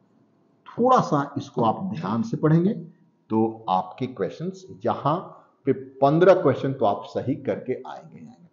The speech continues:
पहली बात मैं आपको बता रहा हूं कि आपको कोई भी question छोड़ना नहीं है, क्योंकि negative marking है नहीं इसमें, तो क्यों छोड़ेंगे आप? हो सकता है तुक्के में लग भी जाए, लेकिन आपका पन्द्रह question सही होगा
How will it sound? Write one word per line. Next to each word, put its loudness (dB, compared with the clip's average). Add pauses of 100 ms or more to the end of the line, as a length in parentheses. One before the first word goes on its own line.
पहली 10
बात 10
मैं 6
आपको 4
बता 6
रहा 4
हूं -6 (800)
कि 8 (140)
आपको 4
कोई 6
भी 2
question 0
छोड़ना 2
नहीं -2
है, -10 (180)
क्योंकि 0
negative 8
marking 4
है 6
नहीं -2
इसमें, -6 (640)
तो 2
क्यों 4
छोड़ेंगे -6
आप? -18 (480)
हो 2
सकता 0
है 0
तुक्के -4
में -2
लग -4
भी 2
जाए, 2 (680)
लेकिन 6
आपका 4
पन्द्रह 4
question 2
सही 2
होगा 2